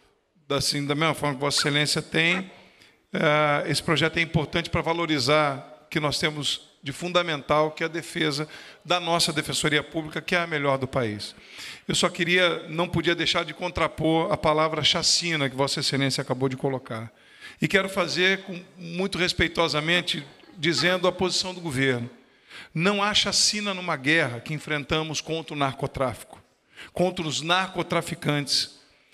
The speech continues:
que insistem em acabar com a devida paz daqueles que moram nas comunidades do Rio de Janeiro. Eu quero rechaçar a palavra chacina, ainda que Vossa Excelência tenha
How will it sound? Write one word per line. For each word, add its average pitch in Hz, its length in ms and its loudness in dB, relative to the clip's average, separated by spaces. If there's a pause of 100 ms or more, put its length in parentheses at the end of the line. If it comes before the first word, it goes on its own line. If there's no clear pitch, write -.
(200)
que 196 100 0
insistem 202 920 2
em 170 360 2 (680)
acabar 170 1400 0
com 165 500 0 (180)
a 165 140 2
devida 170 480 0
paz 170 680 -2 (720)
daqueles 185 440 2
que 208 120 -2
moram 180 600 2 (420)
nas 165 460 2
comunidades 151 640 0
do 127 80 -8
Rio 131 180 -4
de 120 80 -6
Janeiro. 117 380 -2 (720)
Eu - 80 4
quero 180 680 2 (360)
rechaçar 196 720 2
a - 20 2
palavra 165 420 2
chacina, 151 720 2
ainda 175 300 0
que - 80 -10
Vossa 170 180 2
Excelência 160 440 -2
tenha 175 440 2